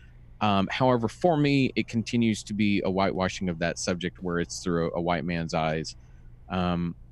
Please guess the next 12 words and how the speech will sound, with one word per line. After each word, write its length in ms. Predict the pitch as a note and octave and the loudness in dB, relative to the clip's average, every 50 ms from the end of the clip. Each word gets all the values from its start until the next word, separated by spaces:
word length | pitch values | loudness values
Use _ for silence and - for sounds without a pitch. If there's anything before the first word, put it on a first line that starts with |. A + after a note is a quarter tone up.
| - - - - - - - - - - - - - - - | -20 -20 -20 -20 -20 -20 -20 -20 -20 -20 -20 -20 -20 -10 -6
I, 120 | G2+ A2 - - | -4 -2 0 2
I, 240 | G#2 A2 A#2 A2+ - | 2 4 4 4 4
I, 240 | - A2 A2+ G2+ D#2+ - | 2 2 2 2 0 0
I 100 | - A2+ | 0 0
think 300 | A2 - - C#3+ C#3 B2 - | 0 0 0 0 0 2 2
that 140 | G#2+ F2 D#2+ | 0 0 0
Vice 520 | F2+ F#2 G2+ G2+ G#2+ G#2+ G2+ - - - | 0 2 2 4 4 4 2 2 -2 -4
wins 380 | G2 F2 F#2+ F#2 G2 G2+ G2+ - | -2 0 0 2 2 2 0 0
for 140 | - G#2+ | -2 0
this 220 | F#2+ F#2+ G2+ G2+ - | 2 2 2 2 2
simply 380 | - - A2+ G#2 G2 A2 G#2+ | 0 0 0 0 2 0 0
because 640 | G2 F#2 - - - G2 F#2+ F#2+ F#2 F2 - - - | -2 -2 -2 0 2 2 4 4 2 0 -2 -6 -8